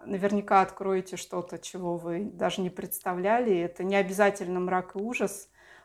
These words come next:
Много светлого, доброго, много историй любви, дружбы. И это та книга, которая вот прям пронзает.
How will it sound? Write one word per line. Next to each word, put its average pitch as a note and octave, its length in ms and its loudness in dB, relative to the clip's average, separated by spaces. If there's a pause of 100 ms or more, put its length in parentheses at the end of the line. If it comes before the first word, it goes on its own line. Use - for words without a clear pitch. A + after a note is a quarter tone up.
Много G3+ 320 4
светлого, A3+ 600 2
доброго, F#3+ 800 2 (460)
много G#3 360 4
историй G#3 420 4
любви, G3+ 520 0
дружбы. F#3+ 840 0 (360)
И G3+ 340 -2
это F#3+ 760 0 (220)
та G3 100 2
книга, A3 380 -2
которая G3 480 0
вот F3 280 -6
прям F#3 240 -2
пронзает. F#3 760 2